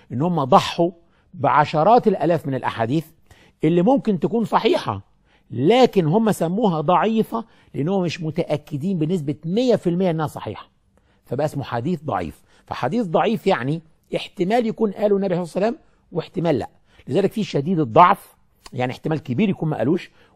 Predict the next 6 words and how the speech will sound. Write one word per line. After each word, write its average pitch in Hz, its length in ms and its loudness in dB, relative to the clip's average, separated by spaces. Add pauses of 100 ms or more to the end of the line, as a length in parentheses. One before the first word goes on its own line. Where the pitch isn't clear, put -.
وأحاديث 160 760 0
أخرى 175 540 2 (160)
يعني، 180 680 -2
آه، 208 560 -2
ضعيفة 170 480 2
فقط. - 420 -6